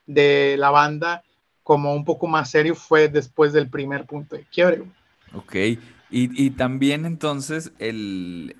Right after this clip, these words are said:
Speaker 2: el, este, cuando ya decidiste irte a Monterrey, porque te fuiste dos veces, pero bueno, vamos a contar la segunda porque esa fue la definitiva.
Speaker 1: Así es.
Speaker 2: Este,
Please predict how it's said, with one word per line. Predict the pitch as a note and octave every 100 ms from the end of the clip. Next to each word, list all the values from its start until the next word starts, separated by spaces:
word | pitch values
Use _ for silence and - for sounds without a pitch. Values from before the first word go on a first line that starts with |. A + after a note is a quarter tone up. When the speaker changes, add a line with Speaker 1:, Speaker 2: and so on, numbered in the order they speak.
| -
Speaker 2:
el, | G2 F#2+
este, | F#2+ - - - F#2 E2+ D2 G1+ - _ _ _ _ -
cuando | A#2 A2+
ya | A#2 B2+
decidiste | D3 C#3+ C3 C3 C#3+
irte | C3 B2+
a |
Monterrey, | C#3 B2+ A2+ G#2 G2 G#2 B2 - _ _ _ _ _ _ _
porque | B2+ B2+
te | C3
fuiste | D#3 D#3+ F#3+
dos | E3 C3
veces, | C3 B2+ G#2+
pero | - G#2
bueno, | G#2+ A2
vamos | A2+ C#3+
a | B2+
contar | A2+ A2+
la | B2+ C#3
segunda | A2+ G#2 G#2 G2
porque | E2 -
esa | G2+ A2+
fue | -
la | G2+ G#2
definitiva. | F#2 F#2 F2 D2 F2+ D#2 - _ _ _ _
Speaker 1:
Así | - G2+ D#3 B2+ C#3+
es. |
Speaker 2:
Este, | G2 G2 F#2 E2